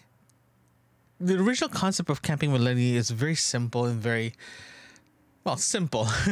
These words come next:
<laughs> It was, it was, it was, I created it so I can show you that camping for the first time doesn't have to be scary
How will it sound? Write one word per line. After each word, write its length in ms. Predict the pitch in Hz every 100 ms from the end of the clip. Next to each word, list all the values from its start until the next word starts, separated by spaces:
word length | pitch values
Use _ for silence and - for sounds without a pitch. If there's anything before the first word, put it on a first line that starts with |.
| 143 -
<laughs> 440 | - - - -
It 100 | -
was, 240 | 208 226 - -
it 80 |
was, 480 | 214 233 - - - - _ _ _ _ _ _ _ _ _ _ _ -
it 80 | 226
was, 180 | 208 - -
I 100 | 190
created 420 | - 269 285 277
it 220 | 269 233
so 180 | - 190
I 80 | 165
can 180 | - 165
show 420 | - - 175 175
you 340 | 175 135 147 139
that 280 | 127 123
camping 640 | - - 170 170 175 180 180 _ - - - _ _ _ _
for 140 | -
the 80 | -
first 420 | 123 - 160 -
time 460 | - 143 143 139 135 - _ _ _ _ _ 131 113
doesn't 300 | 143 135 151
have 300 | 120 143 135
to 100 | 131
be 100 | 117
scary 640 | - - 123 110 95 98